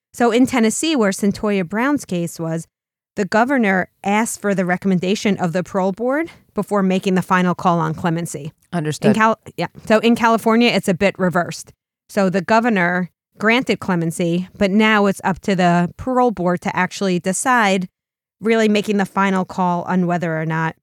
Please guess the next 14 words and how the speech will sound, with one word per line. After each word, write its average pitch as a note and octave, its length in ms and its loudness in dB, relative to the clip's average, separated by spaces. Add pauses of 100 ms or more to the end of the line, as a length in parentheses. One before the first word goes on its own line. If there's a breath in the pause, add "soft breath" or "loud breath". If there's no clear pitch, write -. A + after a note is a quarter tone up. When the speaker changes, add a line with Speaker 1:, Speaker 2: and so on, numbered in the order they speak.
(140)
Speaker 1:
she - 180 0
will F3+ 80 2
be F3 140 0
granted F#3 440 -2
clemency. E3 600 -8 (260)
Speaker 2:
And A3 160 -2
when B3 260 -2
does A3 180 -2
she G3+ 240 -4
go F3+ 360 -2
in E3+ 200 -6
front E3+ 300 -4
of C#3 60 -8
them? C3 300 -8